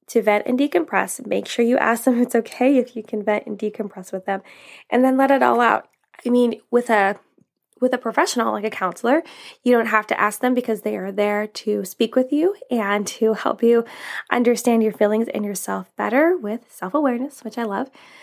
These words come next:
Um, so, and I don't think there should be any shame with you having to seek professional help. I love it. I go to a counselor every single week. I love it. It has helped me become my best self, to have a better life, to understand myself more,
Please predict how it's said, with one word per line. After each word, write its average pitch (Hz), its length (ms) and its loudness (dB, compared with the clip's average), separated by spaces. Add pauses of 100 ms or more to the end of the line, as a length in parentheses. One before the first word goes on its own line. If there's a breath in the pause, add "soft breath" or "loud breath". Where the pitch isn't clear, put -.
(200 loud breath)
Um, 226 420 2
so, 254 420 4
and 262 100 4
I 277 100 6
don't 320 180 2
think 320 160 0
there 294 100 2
should 269 160 0
be 269 180 2
any 233 180 0
shame 226 440 0
with 247 160 0
you 226 80 -2
having 220 320 0
to 214 180 -8
seek 220 500 -6 (140)
professional 220 480 0
help. 247 320 2
I 208 260 2
love 214 220 0
it. 277 140 2
I 214 120 -4
go 214 140 0
to 214 80 0
a 214 60 -2
counselor 240 500 0 (440 loud breath)
every 233 300 2
single 208 440 2
week. 320 320 4
I 214 180 2
love 220 260 2
it. 285 160 2
It 226 120 -2
has 226 140 -4
helped - 280 -4
me 254 240 4
become - 440 -6
my 214 120 0
best 202 260 -2
self, 285 320 2
to - 80 -2
have 214 120 0
a 202 40 -2
better 190 280 -2
life, 240 320 2
to - 80 -4
understand 196 380 0
myself 208 320 -2
more, 254 380 4